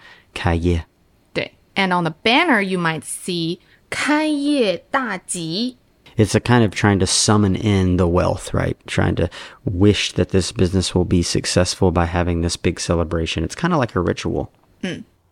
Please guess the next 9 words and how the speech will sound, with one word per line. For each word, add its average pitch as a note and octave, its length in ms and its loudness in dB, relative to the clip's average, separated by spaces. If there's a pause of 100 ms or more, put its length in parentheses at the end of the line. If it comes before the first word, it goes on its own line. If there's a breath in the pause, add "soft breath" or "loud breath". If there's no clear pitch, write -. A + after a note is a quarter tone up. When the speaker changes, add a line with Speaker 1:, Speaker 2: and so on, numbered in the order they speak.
(160)
Speaker 2:
是 - 180 -10
的. - 80 -14 (360)
Next E4+ 380 0
one, F#3 560 2 (240)
规 D#4+ 380 4
模. F#3 600 4 (340)
Speaker 1:
规 D#3 460 2
模, F#2+ 600 2 (460)
scale. F#2+ 800 2